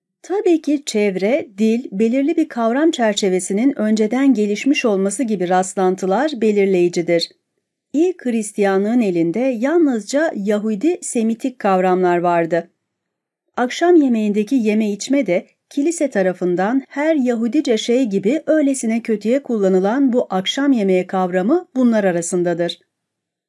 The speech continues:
Ama bu kavramların içinde bir imdili, bir semiotik, bir eğretileme vesilesinden öte bir şey görmeye çalışmamak. Bu gerçekçi karşıtı için hiçbir sözün sözcük anlamında alınmaması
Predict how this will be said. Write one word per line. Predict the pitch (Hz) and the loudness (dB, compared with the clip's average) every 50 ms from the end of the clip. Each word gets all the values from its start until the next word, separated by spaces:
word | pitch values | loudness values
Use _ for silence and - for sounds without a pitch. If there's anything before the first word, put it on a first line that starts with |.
| _ - | _ -6
Ama | 277 311 370 370 359 269 | -4 0 2 2 2 2
bu | 311 320 320 | 0 -2 -2
kavramların | - 349 339 311 294 262 240 226 214 208 202 190 185 | -2 -2 0 2 2 2 2 0 0 0 0 2 2
içinde | 180 175 175 - - 175 175 175 190 269 330 359 339 - | 0 0 -2 -4 -2 -2 0 0 0 0 0 0 -2 -2
bir | 208 240 254 262 254 247 - | -2 -2 -2 -2 -2 -4 -4
imdili, | - 226 226 220 208 190 196 185 170 170 180 254 285 262 208 190 | -2 0 0 0 0 0 0 0 0 2 0 0 0 -2 -4 -2
bir | 220 240 247 247 - | -2 0 -2 -2 -4
semiotik, | - - - 220 202 202 196 190 180 170 175 - 240 254 - - - | -8 -6 -2 -2 0 0 0 0 0 -2 -4 -6 -8 -8 -8 -6 -2
bir | 240 254 285 269 - | 0 0 0 0 -2
eğretileme | 226 208 208 208 226 220 - 233 214 214 226 269 277 | -2 0 2 2 0 0 0 -2 0 2 2 2 2
vesilesinden | 247 220 202 - 202 196 190 185 190 - 202 196 214 - 165 | 2 0 0 0 0 0 0 0 -2 -2 -4 -2 0 0 0
öte | 208 190 196 196 190 | 0 0 0 -2 -2
bir | 180 | -2
şey | - - 208 202 208 190 | -4 -2 -2 -2 0 0
görmeye | 196 185 190 180 180 180 180 185 202 202 | 2 2 2 2 2 2 2 2 2 0
çalışmamak. | - 202 190 185 185 185 - - 170 170 175 175 175 175 - _ _ _ _ _ _ _ _ _ _ _ _ _ _ _ _ _ - | -2 -2 -2 -2 -2 -4 -4 -2 0 0 2 0 0 -2 -6 _ _ _ _ _ _ _ _ _ _ _ _ _ _ _ _ _ -6
Bu | 233 254 359 359 285 | -2 0 2 2 2
gerçekçi | 240 233 233 233 240 - 269 254 262 - - 330 | 0 0 -2 -2 -4 -4 -6 -6 -4 -4 -6 -6
karşıtı | - - 233 208 190 190 - 190 190 - | -4 -2 -2 -2 -2 -2 -6 -6 -4 -2
için | 269 240 196 196 - 180 175 208 - - _ _ _ | -2 -2 -2 -4 -2 -2 -2 -2 -4 -8 _ _ _
hiçbir | - 285 277 - - - 381 | -4 -2 -2 -2 -2 -2 -2
sözün | 381 - 285 254 202 214 254 277 | -2 0 -2 -2 0 2 2 2
sözcük | 277 - - 208 196 208 226 330 330 - | 0 0 0 0 0 0 -2 -4 -6 -4
anlamında | 277 247 233 226 220 214 214 214 214 196 208 | -4 -2 -2 -2 -2 -2 -2 -2 -2 0 0
alınmaması | 180 185 208 269 285 262 220 190 175 160 160 - - 262 320 | 0 0 0 2 2 2 2 0 0 -2 -2 -2 -2 -4 -4